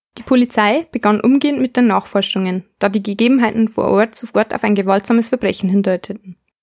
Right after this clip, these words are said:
Sie versuchten, Zeugen ausfindig zu machen, notierten Aussagen, dokumentierten die Gegebenheiten am Tatort. Aparnas Leiche wurde währenddessen zum King County Medical Examiner gebracht, wo mithilfe einer Autopsie die genaue Todesursache festgestellt werden sollte.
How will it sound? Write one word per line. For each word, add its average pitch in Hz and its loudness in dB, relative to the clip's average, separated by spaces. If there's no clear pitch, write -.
Sie 359 0
versuchten, 277 -2
Zeugen 220 2
ausfindig 233 -2
zu 233 -2
machen, 226 0
notierten 220 0
Aussagen, 247 0
dokumentierten 214 0
die 226 -2
Gegebenheiten 226 -2
am 285 -8
Tatort. 175 -4
Aparnas 233 0
Leiche 233 0
wurde 233 2
währenddessen 208 -2
zum 226 0
King 247 2
County 233 0
Medical 240 0
Examiner 226 -2
gebracht, 269 -6
wo 240 2
mithilfe 254 4
einer 214 2
Autopsie 233 -2
die 269 -4
genaue 208 0
Todesursache 185 -4
festgestellt 185 -6
werden 175 -4
sollte. - -8